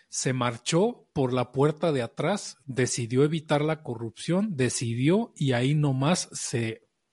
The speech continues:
desvivió", voy a cambiar la palabra, "y pensar que fue maestro del bypass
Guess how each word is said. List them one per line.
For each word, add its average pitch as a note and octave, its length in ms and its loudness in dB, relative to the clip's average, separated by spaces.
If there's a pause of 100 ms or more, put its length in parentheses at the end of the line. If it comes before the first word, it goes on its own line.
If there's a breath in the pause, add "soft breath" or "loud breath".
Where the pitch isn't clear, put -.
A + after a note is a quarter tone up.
desvivió", A2 800 2 (200)
voy A2+ 160 -2
a - 40 -4
cambiar G#2 320 -2
la A#2 120 -2
palabra, B2 500 0 (600 soft breath)
"y C#3+ 180 -4
pensar D3+ 400 0
que F#3 100 0
fue E3+ 220 2
maestro D#3 580 0
del A#2 300 -2
bypass C3+ 840 -2